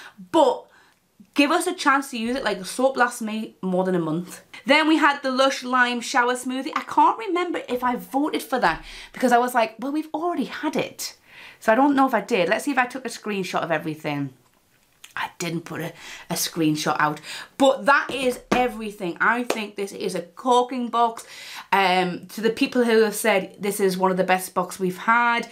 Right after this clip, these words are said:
I think you're right. I probably would have preferred maybe a bath bomb as well, you know, greedy me.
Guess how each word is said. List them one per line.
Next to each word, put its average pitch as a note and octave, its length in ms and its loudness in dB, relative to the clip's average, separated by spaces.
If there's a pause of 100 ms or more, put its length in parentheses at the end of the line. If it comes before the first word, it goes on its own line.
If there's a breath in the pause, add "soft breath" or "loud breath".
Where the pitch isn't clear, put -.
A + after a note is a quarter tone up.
(400 loud breath)
I F4+ 140 6
think B3+ 260 -2
you're F3+ 160 2
right. F3+ 320 2 (120)
I D4 180 4
probably D4 520 0
would B3 160 2
have B3 120 0
preferred G#3 480 -2 (220 loud breath)
maybe G#3+ 460 2
a G#3 80 4
bath G#3+ 500 -2
bomb C4 500 4 (520)
as G#3 180 0
well, G3 520 4 (200 loud breath)
you A#3 60 -6
know, F#3+ 120 2 (180)
greedy F#3+ 240 4
me. E3 240 -2